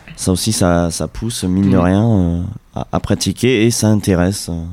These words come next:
Speaker 1: toujours. Parce qu'on arrive à se réinventer avec les courses,
Speaker 2: Mhm.
Speaker 1: euh, les choses comme ça.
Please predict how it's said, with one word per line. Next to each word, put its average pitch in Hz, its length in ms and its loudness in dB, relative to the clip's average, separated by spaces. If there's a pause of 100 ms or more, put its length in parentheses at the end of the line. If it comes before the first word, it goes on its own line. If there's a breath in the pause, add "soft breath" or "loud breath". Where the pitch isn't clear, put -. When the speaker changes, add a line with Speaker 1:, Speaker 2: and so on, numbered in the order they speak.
(280)
Speaker 1:
toujours. 87 360 -4
Parce - 160 -6
qu'on 90 140 0
arrive 98 180 2
à 92 40 0
se - 80 -4
réinventer 87 380 0
avec 101 220 -2
les 76 80 -4
courses, 117 380 -6
Speaker 2:
Mhm. 120 80 0
Speaker 1:
euh, 87 320 -2
les 85 80 -6
choses 87 200 -6
comme 80 140 -4
ça. 92 140 -4